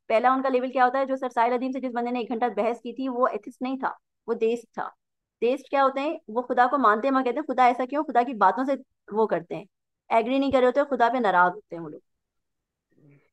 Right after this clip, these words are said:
फिर वो आहिस्ता आहिस्ता खुदा को मानना छोड़ देते हैं। ठीक है, यानी पहले खुदा से बगावत, उसके बाद खुदा को मानना छोड़ना है। और ये खुदा से बगावत किस तरह से आ रही है? ये जो, अ, गॉड्स की जो ये वार दिखा रहे हैं ना,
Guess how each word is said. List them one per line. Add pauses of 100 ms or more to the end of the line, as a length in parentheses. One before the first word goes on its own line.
(240)
फिर
वो
आहिस्ता
आहिस्ता
खुदा
को
मानना
छोड़
देते
हैं। (760)
ठीक
है,
यानी
पहले
खुदा
से
बगावत, (320)
उसके
बाद
खुदा
को
मानना
छोड़ना
है।
और
ये
खुदा
से
बगावत
किस
तरह
से
आ
रही
है?
ये
जो,
अ,
गॉड्स
की
जो
ये
वार
दिखा
रहे
हैं
ना,